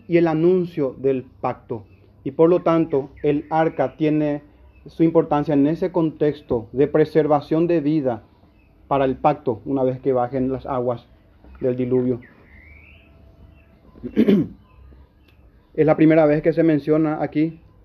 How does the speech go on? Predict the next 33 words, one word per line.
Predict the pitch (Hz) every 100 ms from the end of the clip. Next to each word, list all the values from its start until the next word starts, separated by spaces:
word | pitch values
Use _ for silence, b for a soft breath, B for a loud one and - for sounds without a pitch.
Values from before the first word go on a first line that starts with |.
| _ _ _ _ _ _ _
que | -
el | 147
Señor | 151 160
traería | 175 156 170 165
una | 170 175 175
lluvia, | 151 160 185 151
un | 143
diluvio. | 170 170 190 196 123 - - _ _ _ _
En | 143
Hebreos | 151 147 170 165 170 - b b b b b _ _ - - _ _ b b b b _ _ _ _ _ _ - _ - - - - -
once | - 165 175 170
siete | 175 170 170
dice: | 156 165 165
"Por | 147 160
la | 165 151
fe, | 175 202 196
cuando | - 160 160 156
fue | - 170
advertido | 175 156 160 139 165 170 165
por | 165 139
Dios, | 143 185 196
Noé, | 151 151 185 214 - -
cuando | - 147 147
fue | 156
advertido | 156 151 160 156 156
por | 143
Dios | 135 160
acerca | 156 156 156
de | 156
las | 143
cosas | 156 151 147
que | 131 151
aún | 143 185 196